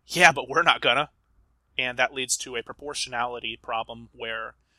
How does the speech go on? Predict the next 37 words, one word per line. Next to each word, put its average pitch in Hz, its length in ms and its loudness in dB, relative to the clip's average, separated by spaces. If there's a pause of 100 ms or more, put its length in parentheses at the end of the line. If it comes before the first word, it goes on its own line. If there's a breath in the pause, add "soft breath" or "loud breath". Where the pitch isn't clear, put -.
(580 soft breath)
George 135 340 -8
Kennan 127 300 -6
talked 120 280 -10
about 117 300 -8
it, 117 180 -10
and 110 760 -18
I 127 100 -4
know 117 280 -10
a 117 40 -18
lot 110 180 -8
of 113 40 -20
people 117 340 -18
absolutely 113 600 -12
hate 127 220 -4
him, 113 200 -16
but 117 140 -14
I 113 140 -10
think - 340 -16
that 113 140 -12
he 113 120 -8
still - 240 -10
has 110 120 -6
some 113 120 -14
wisdom. 117 360 -16 (160)
Henry 127 280 -8
Kissinger 123 560 -8
also 117 200 -12
talked 113 320 -10
about 120 240 -8
it. 127 100 -12 (720)
You 127 160 -16
need 131 520 -8
a 123 120 -10
proportionality 127 1040 -12
of 120 100 -20
nuclear 120 400 -18
weapons 117 600 -12